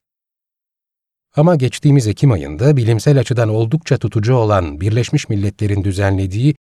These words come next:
Hükümetler Arası İklim Değişikliği oturumunda şu saptama yapıldı. Küresel çapta sera gazları salımını, emisyonunu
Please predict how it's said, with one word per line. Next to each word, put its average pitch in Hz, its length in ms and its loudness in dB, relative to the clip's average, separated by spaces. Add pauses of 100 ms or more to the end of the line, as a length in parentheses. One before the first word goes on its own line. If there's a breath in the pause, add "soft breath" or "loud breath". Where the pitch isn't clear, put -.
(180)
Hükümetler 139 560 2
Arası 120 340 0
İklim 135 380 0
Değişikliği 101 560 -4
oturumunda 131 580 2
şu 156 200 -2
saptama 85 480 -4
yapıldı. - 440 -16 (1400)
Küresel 120 420 2
çapta - 400 -8
sera 123 280 0
gazları 78 460 -6
salımını, 92 720 -4
emisyonunu 95 760 -4